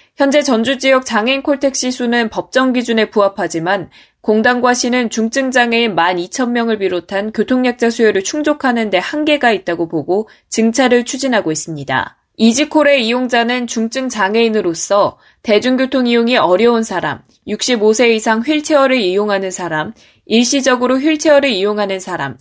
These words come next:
임산부 등입니다. 전성환 이사장은 차량 부족 등 물리적인 제약으로 교통약자 요구를 모두 수용하지 못했던 게 사실이라며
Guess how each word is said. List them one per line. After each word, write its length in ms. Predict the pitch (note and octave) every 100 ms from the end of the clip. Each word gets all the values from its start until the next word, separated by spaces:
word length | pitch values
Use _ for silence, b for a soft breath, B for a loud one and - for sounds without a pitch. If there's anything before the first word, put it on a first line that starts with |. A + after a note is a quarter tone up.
| -
임산부 560 | G3+ A#3 C4+ C4 B3+
등입니다. 680 | A3+ F#3 F3 D3 C#3+ C#3 - _ _ _ _ _ _ _ -
전성환 580 | A3 A3 C#4+ C#4 C#4+
이사장은 720 | B3 A#3+ B3+ B3 A3+ B3 G3+ D#3+
차량 380 | D#4 D4+ D4
부족 320 | C#4 C4 B3+ -
등 220 | B3 G3+
물리적인 540 | G#3 B3+ C4+ B3+ B3
제약으로 520 | A#3 G3 G3 F#3 F#3+ G#3
교통약자 640 | G#3+ A#3+ A#3 A3+ A#3 G#3
요구를 340 | G3 F#3+ F#3
모두 340 | E3+ F#3+ A3+ C4
수용하지 460 | C4+ C4 A#3+ A3+
못했던 460 | F#3+ F3 G#3+ F#3+ F#3
게 80 | F3+
사실이라며 1000 | - C#4 C4+ C4 A3 E3 D#3 F3+ D#3+